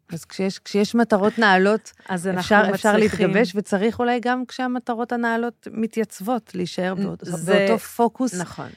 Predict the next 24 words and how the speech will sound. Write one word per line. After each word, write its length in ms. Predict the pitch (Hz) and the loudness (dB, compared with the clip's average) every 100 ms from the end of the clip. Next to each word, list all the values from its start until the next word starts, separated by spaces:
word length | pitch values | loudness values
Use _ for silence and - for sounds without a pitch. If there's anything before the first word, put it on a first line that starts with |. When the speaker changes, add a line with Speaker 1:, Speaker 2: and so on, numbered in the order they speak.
| _ | _
Speaker 1:
של 200 | - - | -10 -2
נדיבות 600 | 190 180 156 156 190 220 180 | 0 0 -2 -6 -6 -6 -8
ושל 220 | - 175 | -8 -8
נתינה 580 | 165 160 175 165 156 156 | -6 -8 -6 -2 -2 -2
Speaker 2:
נכון. 120 | 165 | -6
Speaker 1:
ושל, 380 | 156 - 190 208 | -10 -8 -8 -8
אה, 280 | 226 233 226 | -10 -12 -14
ושל 280 | 214 - 214 | -16 -14 -12
יופי. 340 | 233 - - 214 _ | -12 -14 -18 -20 _
Speaker 2:
נכון. 440 | 196 180 - 147 151 _ - | -10 -10 -8 -10 -10 _ -10
אה, 220 | 185 175 175 | -6 -4 -4
אז 140 | 196 165 | -6 -4
באמת 340 | 190 208 254 | -2 -2 -2
היכולת 460 | 247 202 240 254 - | -2 0 2 0 0
שלנו 500 | 208 180 175 165 160 | -8 -6 -6 -8 -8
ל-, 180 | - 175 - _ | -8 -8 -8 _
ל-, 220 | 180 - | -14 -10
לפעול 300 | 185 - 214 | -12 -6 -4
ביחד 400 | 202 196 190 226 | -4 -4 -6 -12
כקהילה 540 | - 190 - 175 165 190 | -14 -16 -10 -8 -4 -4
ולעשות, 580 | 180 165 160 - 170 - | -4 -8 -10 -10 -10 -6
אה, 120 | 196 | -8
דבר 280 | 165 156 170 | -8 -8 -8
גדול, 360 | 165 165 185 | -6 -4 -2